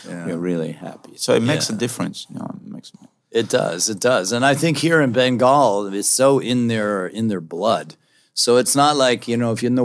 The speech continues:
Speaker 1: West, if you tell everybody, "Put your hands up," they'll all look at you like,
Speaker 2: Right.
Speaker 1: "Eh,
Speaker 2: Well,
Speaker 1: buddy,
Speaker 2: well,
Speaker 1: what are you
Speaker 2: yeah.
Speaker 1: talking about?" But here, when we tell them to put their hands up, they all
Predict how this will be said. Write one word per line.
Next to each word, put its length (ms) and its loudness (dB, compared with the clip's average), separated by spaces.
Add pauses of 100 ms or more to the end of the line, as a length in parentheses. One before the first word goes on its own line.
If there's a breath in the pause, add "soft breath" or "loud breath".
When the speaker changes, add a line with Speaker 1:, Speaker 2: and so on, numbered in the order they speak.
(140)
Speaker 1:
West, 240 2
if 100 -2
you 120 0
tell 260 4
everybody, 420 2
"Put 240 0
your 120 2
hands 400 2
up," 300 6
they'll 240 4
all 120 0
look 260 0
at 140 -2
you 80 0
like, 280 0
Speaker 2:
Right. 100 -2
Speaker 1:
"Eh, 400 0
Speaker 2:
Well, 180 -6
Speaker 1:
buddy, 160 0
Speaker 2:
well, 80 0
Speaker 1:
what 80 0
are 20 0
you 140 2
Speaker 2:
yeah. 120 -2
Speaker 1:
talking 220 -12
about?" 320 -14 (380 loud breath)
But 140 0 (120)
here, 480 4
when 160 2
we 80 4
tell 220 4
them 80 4
to 60 2
put 160 -4
their 180 0
hands 160 0
up, 140 -12
they 140 -16
all 200 -16